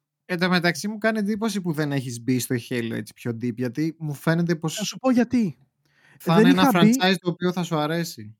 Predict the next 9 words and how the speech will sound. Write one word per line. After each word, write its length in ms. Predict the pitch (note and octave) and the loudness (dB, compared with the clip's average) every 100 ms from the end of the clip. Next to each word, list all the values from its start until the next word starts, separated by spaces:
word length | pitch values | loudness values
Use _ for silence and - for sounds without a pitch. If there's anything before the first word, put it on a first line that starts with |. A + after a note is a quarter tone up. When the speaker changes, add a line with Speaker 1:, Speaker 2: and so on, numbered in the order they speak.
| _ - | _ -8
Speaker 2:
δεν 260 | E3 B3 | 0 4
είχα 220 | C4 C4 A3 | 4 2 0
μπει, 140 | A#3 | 0
ρε 80 | B3 | -2
εσύ, 680 | - A#3 A3+ G#3+ F#3+ E3+ D#3 | -4 -8 -6 -6 -4 -4 -4
Χρήστο, 540 | - F3 - G3 G#3+ - _ | -4 -6 -4 -4 -4 -8 _
γιατί 420 | D#3 F3+ A3+ A3+ - | -6 -4 -2 -6 -2
τότε, 500 | G#3+ G3+ - A3+ A#3+ _ _ _ _ _ _ | 0 0 2 0 0 _ _ _ _ _ _
εμ, 580 | - F#3 F#3+ F#3+ F#3 F3+ | 2 4 6 4 4 0